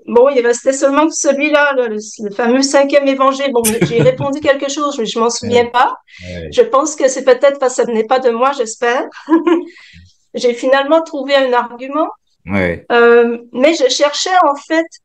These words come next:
Speaker 1: euh, justement, dans les évangiles et dans la Bible, euh, ben, en fait, euh, ce qu'on, ce qui pourrait, euh, nous révéler la divine volonté.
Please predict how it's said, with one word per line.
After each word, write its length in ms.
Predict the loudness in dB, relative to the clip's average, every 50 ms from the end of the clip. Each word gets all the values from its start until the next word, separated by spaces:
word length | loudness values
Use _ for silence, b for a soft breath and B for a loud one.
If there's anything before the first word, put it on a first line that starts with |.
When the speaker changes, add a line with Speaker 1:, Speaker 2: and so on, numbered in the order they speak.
| _ _ -4
Speaker 1:
euh, 340 | 0 2 2 4 4 2 2
justement, 640 | 0 -2 -6 -6 -2 0 0 2 4 2 2 2 0 -6 -10 -16 _ _ _ -10
dans 240 | -4 0 2 2 4
les 240 | 4 2 2 0 -4
évangiles 520 | -4 -4 -4 -6 -6 -4 -4 -4 -2 0
et 80 | 0 2
dans 160 | 2 2 0
la 180 | 0 0 -2 -2
Bible, 640 | -4 -4 -2 0 0 0 0 0 -2 -2 -2 -2 -4 -10 _ _ _ _ _ _ _ _ -4
euh, 640 | -2 0 2 2 2 0 0 0 0 0 0 -2 -4 -8 -18 _ _ _ _ _ _ _ _ _ _ _ _ _ _ _ _ _ _ _ _ -6
ben, 280 | -2 0 0 0 0 0
en 100 | -2 -4
fait, 340 | -2 0 0 0 0 0 -2 -10 -4 -4
euh, 360 | -4 -2 -2 -2 -2 -2 -4 -8 -14 -20 _ _ _
ce 140 | -14 -8 -2
qu'on, 640 | 0 2 2 2 2 0 0 -2 -2 -2 -2 -4
ce 100 | -6 -8
qui 140 | -14 -14 -6
pourrait, 520 | 0 2 2 4 4 4 4 2 0 -2 -6 -12 _ _ -6 -2
euh, 80 | 2 4
nous 120 | 4 4
révéler 480 | 6 6 4 4 4 2 4 4 2 0
la 120 | 0 -2
divine 320 | -2 -4 -8 -6 -4 -4 0
volonté. 600 | 0 0 0 0 -2 -2 -4 -4 -4 -4 -4 -6